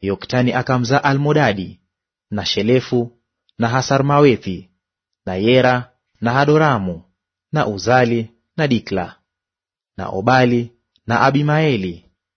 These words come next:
na Seba na Ofiri na Havila na Yobabi. Hao wote ndio wana wa Yoktani.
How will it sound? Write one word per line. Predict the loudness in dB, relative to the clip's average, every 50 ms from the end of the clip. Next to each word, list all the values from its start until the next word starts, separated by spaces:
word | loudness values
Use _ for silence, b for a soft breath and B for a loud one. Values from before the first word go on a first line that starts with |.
| _ _ _ _ -10
na | -6 -6 -6 -6 -4
Seba | 0 2 4 4 4 2 0 0 -2 -6 _ _ _ _ _ _ _ _ _ _
na | -6 -4 -2 0
Ofiri | 0 0 -2 -2 -2 -2 0 0 0 -2 -4 -8 -12 _ _ _ _ _ _ _ _ _ -6
na | -4 -4
Havila | -4 -6 -6 -4 -2 0 2 2 0 0 -2 -6 _ _ _ _ _ _ _ _ _ -4
na | -2 0
Yobabi. | 0 0 0 -2 -4 -4 -6 -8 -10 -12 -16 _ _ _ _ _ _ _ _ _ _ _ _ -14
Hao | -8 -2 0 4 4 6 6
wote | 6 6 6 4 2 -2 -2
ndio | 0 2 2 2
wana | 2 2 2 2 2
wa | 2 2
Yoktani. | 2 0 0 0 0 0 0 0 -4 -6 -10 -14 _